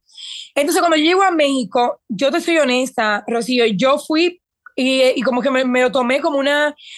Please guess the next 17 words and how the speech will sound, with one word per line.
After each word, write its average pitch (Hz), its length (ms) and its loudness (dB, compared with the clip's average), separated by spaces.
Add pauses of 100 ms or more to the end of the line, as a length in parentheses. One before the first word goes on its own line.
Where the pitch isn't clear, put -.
(120)
experiencia 294 580 2
más, 320 420 2
me 269 100 -2
lo 254 100 2
disfruté, 240 760 0 (520)
pero 311 300 4
como 285 180 0
te 294 80 2
digo, 330 160 2 (100)
yo 277 200 2
no 330 100 0
me 349 80 -2
veía 302 680 0
como, 240 880 -2 (160)
como 240 520 0
siendo 269 260 0
actriz 294 600 -2